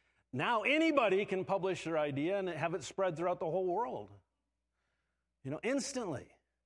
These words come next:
And so we, more than anyone else, need to be careful that we don't <clears throat> miss the real meaning and the real purpose for what God wants us to be rooted in, and understand that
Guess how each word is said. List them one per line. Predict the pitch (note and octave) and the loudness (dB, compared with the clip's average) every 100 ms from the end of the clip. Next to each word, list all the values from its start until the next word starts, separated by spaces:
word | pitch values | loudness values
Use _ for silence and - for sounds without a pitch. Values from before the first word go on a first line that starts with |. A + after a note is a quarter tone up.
| _ _ _ _ _ - | _ _ _ _ _ -16
And | G2+ | -8
so | B2 | -4
we, | A#2 D#3 F3 E3+ C3 | -2 0 0 0 -2
more | C#3+ D3+ D#3 | -4 -2 -2
than | C#3 C#3 D3+ | -2 -4 -4
anyone | D#3 D#3 C#3+ B2+ | -4 -2 -4 -6
else, | D3 C3+ F#2 _ _ _ A#2 | -4 -6 -8 _ _ _ -6
need | C3+ A#2+ | -4 -4
to | |
be | A#2 G#2 - | -6 -8 -8
careful | D3 D3 - F#2+ F#2+ _ _ - | -6 -6 -4 -8 -8 _ _ -10
that | A2+ A#2 | -8 -4
we | A2+ | -4
don't | G#2 C3+ C3 C3 - _ - | -4 -4 -4 -4 -8 _ -8
<clears throat> | - G#2+ A2+ | -6 -6 -4
miss | A#2+ C#3 C3+ A2 - - _ _ - | 0 0 0 -4 -8 -14 _ _ -12
the | G2 | -8
real | G2+ A2+ A2+ A2 - _ _ _ - | -4 -2 -2 -4 -8 _ _ _ -8
meaning | G#2+ B2+ C3+ A2 F2+ F2+ - | -4 -2 -2 -4 -6 -12 -14
and | F#2+ | -10
the | G2+ | -8
real | G#2 G#2+ - | -6 -8 -10
purpose | - C3 G2+ F#2 - _ _ - | -10 -10 -10 -14 -18 _ _ -10
for | G#2 | -8
what | G#2 - | -8 -8
God | A2 G#2 | -6 -6
wants | G2 G#2 - | -8 -12 -12
us | F#2 - _ _ | -16 -16 _ _
to | A#2 | -8
be | G2 F#2+ | -6 -6
rooted | F2+ A#2+ G#2 G2+ | -4 -4 -4 -6
in, | A2+ A2+ G2+ F#2+ - _ _ A2+ | -6 -4 -4 -8 -12 _ _ -12
and | A#2 | -6
understand | C3+ C3 A#2+ - C3+ C3 A2+ G2+ | -4 -2 -2 -6 -6 -4 -4 -6
that | G2+ | -8